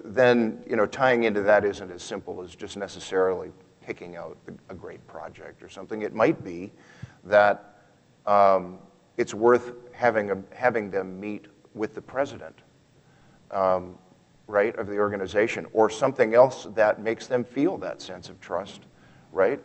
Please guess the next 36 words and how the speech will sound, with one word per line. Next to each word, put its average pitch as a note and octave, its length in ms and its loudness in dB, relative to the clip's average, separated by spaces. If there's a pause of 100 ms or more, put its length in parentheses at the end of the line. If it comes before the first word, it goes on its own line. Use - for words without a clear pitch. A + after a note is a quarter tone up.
And G#2 120 -6
they A2+ 100 4
may B2 180 2
give G2 280 4
a G2 80 -2
gift F#2 320 -2
that's F2+ 220 -10
where F#2+ 200 -8
most F2+ 300 -10
needed, F2 440 -8
or, E2 320 -14
or G2 160 -10
that G#2 220 -6
kind G2 160 -16
of F#2 80 -20
thing. F2+ 260 -16 (580)
Uh, B2 40 -2
but C#3 400 2
plenty, C3+ 380 4
there G#2 180 0
are F#2+ 60 2
plenty, B2 360 2
most A#2+ 340 4
of G#2 60 -12
the G2 60 -10
people F#2+ 280 -6
that E2+ 100 -6
I F2+ 60 -6
work F2+ 280 -6
with F2+ 140 -14
are F2 160 -8
involved F2 420 -2
with F#2 140 -14
some F#2+ 340 0
specific - 640 -12
project E2+ 580 -10